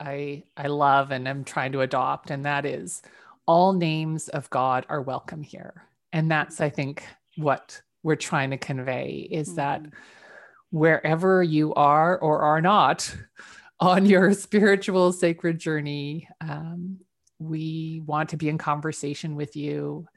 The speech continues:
Speaker 1: and share with you and learn from you.
Speaker 2: I think that's really beautiful. And, and part of what we wanna do with this podcast is, um,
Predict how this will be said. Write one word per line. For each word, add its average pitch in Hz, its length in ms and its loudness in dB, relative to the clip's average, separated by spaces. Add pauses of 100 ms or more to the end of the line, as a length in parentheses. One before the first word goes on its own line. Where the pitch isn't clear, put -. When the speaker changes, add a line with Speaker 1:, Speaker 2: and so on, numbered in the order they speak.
(520)
Speaker 1:
and 147 120 -4
share 143 300 -2
with 147 220 -2
you 139 340 -2
and 139 180 -6
learn 127 200 -12
from 151 220 -18
you. 165 220 -12 (880)
Speaker 2:
I 185 60 -16
think 170 300 -14
that's 160 360 -6 (160)
really 170 280 -6
beautiful. 175 680 -6
And, 180 240 -12
and 180 220 -10
part 202 280 2
of 190 140 0
what 185 140 -4
we 180 140 -8
wanna 175 240 -6
do 165 180 -8
with 160 140 -8
this 160 160 -10
podcast 160 840 -8
is, 156 260 -10 (480)
um, 165 420 -10